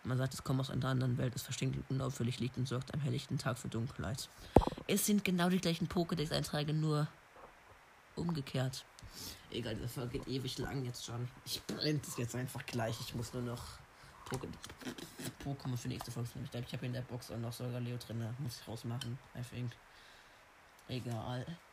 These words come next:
Und wir ziehen mal eins. Ich hab eins und es ist, uh, uff, wild. Pokémon, wo exklusiv in Galar ist.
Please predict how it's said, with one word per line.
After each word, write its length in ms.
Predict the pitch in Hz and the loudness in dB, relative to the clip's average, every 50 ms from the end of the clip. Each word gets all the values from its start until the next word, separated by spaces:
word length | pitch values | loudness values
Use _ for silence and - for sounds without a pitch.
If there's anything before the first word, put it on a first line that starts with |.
| - - - - - - - | -20 -20 -20 -20 -20 -16 -8
Und 300 | - 139 135 143 135 - | -6 -4 -2 -2 -4 -4
wir 80 | - 123 - - | -6 -10 -10 -8
ziehen 200 | - 143 143 139 | -8 -6 -4 -2
mal 180 | 131 127 123 67 | -2 -2 -2 -2
eins. 400 | 95 107 117 117 120 - - - - - - - - - - - - - - - - - - - - - - - - - - - - - | -2 -2 -4 -4 -6 -8 -10 -12 -16 -20 -20 -20 -18 -16 -16 -16 -16 -18 -20 -20 -18 -18 -18 -20 -18 -18 -18 2 6 6 6 6 6 0
Ich 100 | - - | -8 -6
hab 160 | - 110 - - | -6 -6 -4 -4
eins 560 | 107 120 131 151 151 - - - - - - - | -2 -2 -2 -2 -2 -4 -4 -4 -6 -6 -6 -4
und 140 | 123 123 | -2 -2
es 140 | 120 117 - | -2 -2 -4
ist, 600 | - 107 120 139 - - - - - - - - - - - - - - - - - - - - - - - - - | -4 -4 -4 -4 -4 -6 -8 -8 -6 -6 -8 -10 -12 -16 -20 -20 -20 -20 -20 -20 -20 -20 -20 -20 -20 -20 -20 -12 0
uh, 380 | 208 247 233 214 196 185 175 143 - - - - - - - - - - | 4 6 6 8 8 6 6 4 2 -2 -8 -20 -20 -20 -20 -20 -10 -2
uff, 420 | - 214 208 185 143 - - - - - - - - - - - - - - - - | 0 2 4 4 4 2 -2 -6 -12 -14 -20 -20 -20 -20 -20 -20 -20 -20 -16 -4 0
wild. 480 | 139 139 151 151 143 117 - - - - - - - - - - - - - - - - - - - - - - - - - - - - - | 2 4 6 6 4 4 2 -2 -4 -6 -12 -16 -16 -18 -18 -20 -20 -20 -20 -20 -20 -20 -20 -18 -18 -18 -18 2 4 4 4 4 0 -4 0
Pokémon, 420 | - 190 175 - 185 170 156 160 160 156 143 | 0 0 2 2 0 0 0 0 0 -2 -4
wo 100 | 143 151 | -6 -6
exklusiv 640 | - - 139 - - - - - 143 131 147 160 160 - | -6 -6 -8 -10 -12 -14 -10 -8 -8 -6 -6 -8 -8 -6
in 180 | 139 143 139 117 | -4 -4 -4 -4
Galar 440 | 123 113 127 123 127 127 107 - - 113 110 | -4 -6 -6 -8 -8 -8 -8 -8 -8 -10 -10
ist. 220 | 151 - - - | -8 -8 -8 -8